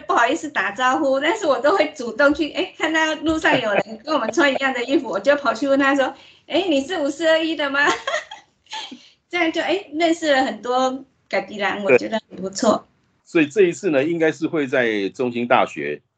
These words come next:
Speaker 2: 那基本上口头已经都定下来了。那这个礼拜，叶尼亚跟莎莎他们会去那边把这个事情，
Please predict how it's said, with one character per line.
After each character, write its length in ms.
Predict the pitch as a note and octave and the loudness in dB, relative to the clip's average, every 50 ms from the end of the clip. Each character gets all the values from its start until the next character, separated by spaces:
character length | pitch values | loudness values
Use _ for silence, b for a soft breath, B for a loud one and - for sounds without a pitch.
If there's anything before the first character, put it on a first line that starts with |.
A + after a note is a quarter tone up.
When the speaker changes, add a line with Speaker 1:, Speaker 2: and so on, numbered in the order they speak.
| _ _ _ _ | _ _ _ _
Speaker 2:
那 460 | - A#2+ A2 G2+ G2 F#2+ F2+ E2 D#2+ _ _ _ _ | -8 -2 0 2 4 4 2 2 -2 _ _ _ _
基 140 | - - D#3+ | -2 0 0
本 100 | C3 A2+ | 0 2
上 160 | C3 C#3 A#2 | 0 0 -2
口 180 | - - F#2+ E2+ | -2 -2 -4 -2
头 180 | E2 F#2 F2 | -2 -2 -4
已 40 | E2 | -4
经 160 | D#2 G#2+ A2 | -6 -6 -4
都 120 | G2+ G#2 G2 | -2 -2 -2
定 200 | - B2 G#2 F#2 | -2 -4 -4 0
下 140 | F#2+ A#2 | 2 2
来 180 | E2 C#2+ C#2 C#2+ | 2 2 -2 -4
了。 140 | D2+ D2+ D2 | -4 -6 -6
那 140 | F#2 F#2+ F2+ - - | -6 -8 -10 -10 -6
这 180 | - C#3+ A#2+ | -2 -2 -2
个 120 | E2+ F#2 F2+ | 0 0 -2
礼 300 | D#2+ D#2 D2 C#2+ D2+ - | -4 -4 -16 -18 -12 -4
拜， 220 | - A#2+ G#2 F2 D2+ _ _ _ _ _ _ _ _ - | 2 2 2 2 2 _ _ _ _ _ _ _ _ -6
叶 180 | C#3+ C3+ A#2+ | 0 0 0
尼 160 | G#2+ G#2 G#2 | 2 0 0
亚 160 | G#2 F2 D#2 D2+ | 0 -2 -2 -2
跟 180 | E2+ F#2+ F#2+ | -2 -6 -4
莎 180 | F2+ - F2+ F2 | 0 0 0 2
莎 140 | F2+ F2+ F2+ | 2 -2 -2
他 120 | F#2 G2 | 0 -2
们 120 | F#2+ F2+ | -4 -4
会 180 | E2+ - G#2+ F#2+ | -4 -2 -2 -2
去 120 | F2 G2 | -2 0
那 120 | G2 G2 F2+ | 0 0 0
边 180 | E2 F2+ F#2 | 0 0 0
把 180 | E2 D#2+ D2 C#2 | 2 2 0 0
这 100 | - - | 0 -4
个 60 | F#2 E2 | -4 -4
事 180 | - - - | -4 -6 -8
情， 340 | - - D2+ D2 D2 D2 D2+ | -8 -8 -10 -12 -12 -14 -10